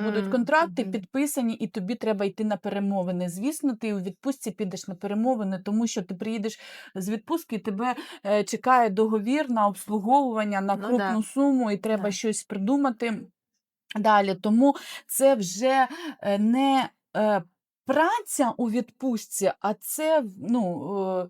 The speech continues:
Speaker 1: це бізнес у відпустці.
Speaker 2: Це таке,
Speaker 1: Я би так
Speaker 2: мені здається,
Speaker 1: сказала.
Speaker 2: можна назвати це образ життя.
Speaker 1: Так, так,
Speaker 2: Особливо,
Speaker 1: так.
Speaker 2: коли, е, ця ділянка, е,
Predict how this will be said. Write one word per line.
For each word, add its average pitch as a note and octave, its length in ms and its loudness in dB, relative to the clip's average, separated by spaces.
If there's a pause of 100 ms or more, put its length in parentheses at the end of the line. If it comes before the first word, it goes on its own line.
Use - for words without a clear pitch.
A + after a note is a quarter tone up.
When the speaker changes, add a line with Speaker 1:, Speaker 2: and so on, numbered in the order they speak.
(120)
Speaker 1:
це - 140 -2
бізнес G3+ 540 -2
у F3+ 100 -10
відпустці. F3 400 -8
Speaker 2:
Це C#4+ 80 -2
таке, A3 120 0
Speaker 1:
Я C4+ 60 2
би A#3 120 0
так A3 160 -6
Speaker 2:
мені C4 140 0
здається, C#4+ 280 -4
Speaker 1:
сказала. C4+ 180 -2
Speaker 2:
можна B3 220 -4
назвати B3+ 420 -4
це A#3 260 -8
образ A#3 420 -2
життя. G#3 520 -8
Speaker 1:
Так, - 0 -
так, C4 400 0
Speaker 2:
Особливо, A#3+ 440 2
Speaker 1:
так. G#3 100 -6
Speaker 2:
коли, A#3+ 440 2
е, G#3 220 -2
ця A3+ 220 -4
ділянка, A3+ 800 -2 (300)
е, G3 520 -2